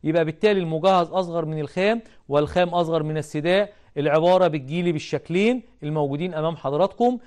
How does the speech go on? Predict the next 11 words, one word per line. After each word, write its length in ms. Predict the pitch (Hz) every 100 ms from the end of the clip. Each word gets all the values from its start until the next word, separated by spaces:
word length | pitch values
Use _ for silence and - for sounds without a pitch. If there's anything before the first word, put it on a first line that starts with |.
| - _ _
يزيد 520 | 147 147 143 196 190
طول 200 | - 185
السداء 360 | 170 - 151 175
عن 180 | 156 160
الخام 480 | 151 - 180 233 254 _ _ - -
أو 100 | 147
يقل 400 | 156 - 185 175
طول 140 | 175
القماش 260 | 165 170 165
عن 60 |
الخام. 400 | 151 - 185 226